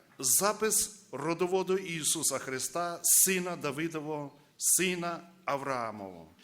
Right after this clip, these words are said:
З вісімнадцятого читаємо. Народження ж Ісуса Христа було так. Після заручення його матері Марії з Йосипом, перш ніж вони зійшлися,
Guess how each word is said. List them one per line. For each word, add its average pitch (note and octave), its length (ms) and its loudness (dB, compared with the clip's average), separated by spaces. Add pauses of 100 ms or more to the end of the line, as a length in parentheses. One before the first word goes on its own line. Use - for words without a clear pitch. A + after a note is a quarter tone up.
(260)
З A#2+ 120 -6
вісімнадцятого F#3 680 -4
читаємо. G2+ 600 -8 (640)
Народження F#3 680 -2
ж D#3 140 -8
Ісуса F#3 460 -2
Христа F3 460 -6
було E3 280 -4
так. C#3+ 420 -10 (680)
Після G3 440 -2
заручення G3 640 -4
його D#3+ 320 -4
матері D#3+ 480 -6
Марії C#3 480 -4
з A2+ 140 -4
Йосипом, E3+ 680 -8 (480)
перш G#3 420 0
ніж G3 220 -2
вони F#3+ 260 -4
зійшлися, F#3+ 840 -4